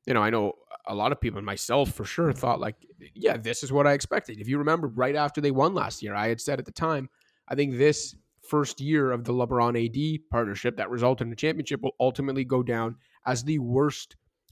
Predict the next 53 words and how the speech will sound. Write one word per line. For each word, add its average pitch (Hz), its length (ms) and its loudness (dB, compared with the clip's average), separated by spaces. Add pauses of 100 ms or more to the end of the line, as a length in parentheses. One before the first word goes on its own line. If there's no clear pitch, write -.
(100)
of 131 240 2
any 143 240 2
of 139 100 2
the 135 80 0
LeBron 131 500 2
A 131 40 0
D 131 180 -2
teams 139 260 -4
coming 139 280 -2
up," 220 140 -2
because 127 180 -6
I 120 80 -2
think 127 280 -4 (300)
now 135 380 2
they're 143 120 2
gonna 135 180 0
have 127 180 0
a 123 40 -2
chance 127 340 -4
to, 131 100 -6
like, 120 180 -2
retool 120 520 -4
around 151 280 2
these 127 160 0
guys. 104 280 -2 (680)
And 156 280 0 (100)
I 143 100 2
do 180 240 6
think 151 240 0
on 127 160 0
paper 139 340 0
the 127 80 2
supporting 120 340 -4
cast 120 280 -4
is 110 80 -8
better 131 260 2
this 117 220 -2
year, 113 120 -2
but 127 160 0
the 131 80 2
one 135 340 4
thing 240 340 -2
that 190 160 0
has 180 120 2
still 185 220 2
not 156 320 2
really 170 220 4
been 175 160 2
addressed 185 540 0 (340)
is 151 280 0
the 170 120 -2
shoot. - 360 -2
Like, 175 140 2